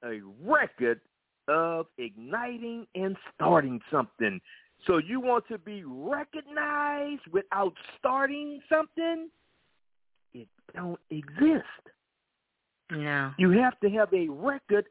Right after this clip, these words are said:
Speaker 1: of igniting, a record of starting fire. You have to have a record of ignitions, right?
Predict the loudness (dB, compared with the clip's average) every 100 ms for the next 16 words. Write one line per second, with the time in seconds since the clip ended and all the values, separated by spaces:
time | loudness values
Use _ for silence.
0 | _ -4 -2 -2 -4 _ -10 -10 -10 -8
1 | -4 -4 -4 -6 -6 -10 _ _ -4 0
2 | 0 0 2 2 2 0 -4 -2 0 0
3 | -2 -8 -12 -16 _ _ _ _ -6 -4
4 | -6 -2 0 0 -2 _ _ 0 2 0
5 | 0 2 2 0 -2 -4 2 2 2 -4
6 | -4 _ -2 0 0 0 -2 _ _ _
7 | -6 -6 -4 2 2 2 -6 -8 -8 -2
8 | 2 2